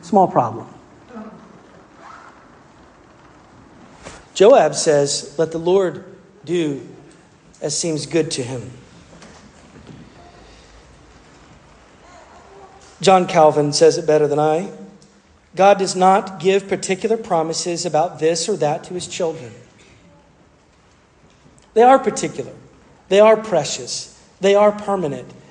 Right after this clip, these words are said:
They are good. But sometimes he doesn't reveal to us the plan to manifest his glory and his goodness in our life. So this is what Calvin says. We certainly have this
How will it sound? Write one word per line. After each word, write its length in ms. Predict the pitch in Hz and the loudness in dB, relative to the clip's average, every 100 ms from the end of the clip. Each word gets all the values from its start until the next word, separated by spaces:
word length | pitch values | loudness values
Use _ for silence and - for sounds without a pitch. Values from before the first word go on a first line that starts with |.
| - | -4
They 120 | 185 | 0
are 160 | 196 190 | 2 2
good. 640 | 147 196 165 135 - - - | 2 2 4 -2 -10 -20 -14
But 100 | 156 | -10
sometimes 440 | - 196 196 196 156 | -2 -2 -2 -4 -4
he 60 | |
doesn't 400 | 151 175 180 180 | -2 -2 -2 -8
reveal 300 | 156 147 175 | -10 -6 -6
to 160 | 175 156 | -4 -4
us 160 | 143 | -4
the 80 | - | -6
plan 380 | 104 - 160 127 101 - - _ _ _ _ _ _ _ _ _ _ | -12 -6 -6 -6 -14 -20 -20 _ _ _ _ _ _ _ _ _ _
to 100 | 175 | -6
manifest 600 | 170 196 208 196 160 - | 2 4 4 2 0 0
his 140 | 160 | -10
glory 380 | - 165 165 160 | -8 0 2 2
and 60 | 143 | 0
his 140 | 139 | -6
goodness 380 | - 156 143 - | -6 -6 -6 -8
in 60 | 139 | -10
our 80 | 127 | -10
life. 600 | 143 123 - - - - | -10 -12 -20 -20 -20 -6
So 100 | - | 2
this 80 | 254 | 4
is 80 | 262 | 4
what 100 | - | 4
Calvin 280 | 214 190 | 4 4
says. 240 | 180 180 151 | 4 2 2
We 100 | 214 | 0
certainly 380 | 220 381 359 220 | 2 4 4 4
have 260 | 254 247 | 4 4
this 480 | 220 220 - - - | 4 2 -2 -12 -16